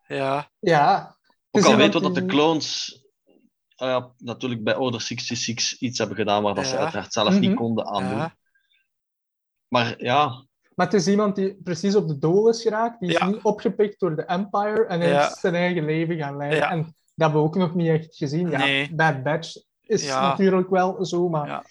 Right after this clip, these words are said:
Speaker 2: in live action
Speaker 1: En de
Speaker 2: is
Speaker 1: Clone
Speaker 2: dat
Speaker 1: Wars
Speaker 2: natuurlijk
Speaker 1: hebben we ook al gezien, hè?
Speaker 2: Ja, ja. Maar in live action is dat nog, ja,
Speaker 1: Ja,
Speaker 2: heel
Speaker 1: ja.
Speaker 2: anders om te zien
Speaker 1: Ja,
Speaker 2: natuurlijk.
Speaker 1: ja.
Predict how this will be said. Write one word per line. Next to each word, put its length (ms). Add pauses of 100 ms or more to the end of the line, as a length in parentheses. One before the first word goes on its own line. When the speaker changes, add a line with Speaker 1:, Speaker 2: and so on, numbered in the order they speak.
Speaker 2:
in 200
live 240
action 120
Speaker 1:
En 80
de 60
Speaker 2:
is 60
Speaker 1:
Clone 200
Speaker 2:
dat 80
Speaker 1:
Wars 20 (240)
Speaker 2:
natuurlijk 0 (120)
Speaker 1:
hebben 140
we 60
ook 120
al 120
gezien, 400
hè? 60 (380)
Speaker 2:
Ja, 480 (120)
ja. 340 (260)
Maar 160
in 160
live 260
action 340
is 80
dat 80
nog, 220 (140)
ja, 160
Speaker 1:
Ja, 300
Speaker 2:
heel 100
Speaker 1:
ja. 80
Speaker 2:
anders 200
om 140
te 80
zien 120
Speaker 1:
Ja, 260
Speaker 2:
natuurlijk. 300 (180)
Speaker 1:
ja. 60